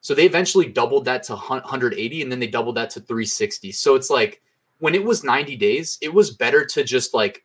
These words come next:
get a picture of a Christmas tree, write a bunch of random keywords, and upload them to fill your slot, knowing that they would drop off if they weren't gonna sell.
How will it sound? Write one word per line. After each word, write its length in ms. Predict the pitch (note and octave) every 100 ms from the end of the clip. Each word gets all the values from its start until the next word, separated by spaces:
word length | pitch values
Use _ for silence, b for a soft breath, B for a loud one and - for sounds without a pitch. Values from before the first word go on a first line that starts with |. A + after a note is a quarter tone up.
| -
get 160 | C3
a 60 | D#3
picture 360 | C#3+ C#3+ D3
of 100 | C#3
a 60 | A2+
Christmas 380 | - A2+ - -
tree, 300 | - F#3 G3 _ _ _ _ _ _ _ _ _ _
write 360 | B2+ B2+ D#3 -
a 100 | C3+
bunch 440 | G#2 - B2+ B2+
of 140 | C#3 G2+
random 360 | A2 A#2+ A2
keywords, 800 | G#2 A2 B2 D3 D#3 - - - _ _ _ _ -
and 280 | C#3+ C3 - -
upload 440 | C#3+ E3+ F#3 F3+
them 180 | D#3 E3+
to 120 | D#3+ C3
fill 240 | - C3+
your 140 | B2+
slot, 440 | A2 - G2 B2 A2
knowing 300 | A2 A#2+ C#3+
that 160 | C3
they 100 | C3
would 220 | B2+ A#2+ - _
drop 260 | - A#2 -
off 300 | G#2 B2+ -
if 100 | G#2+
they 280 | A2 A2 - -
weren't 200 | B2 A#2
gonna 160 | A2 G2+
sell. 420 | G#2 A2+ E3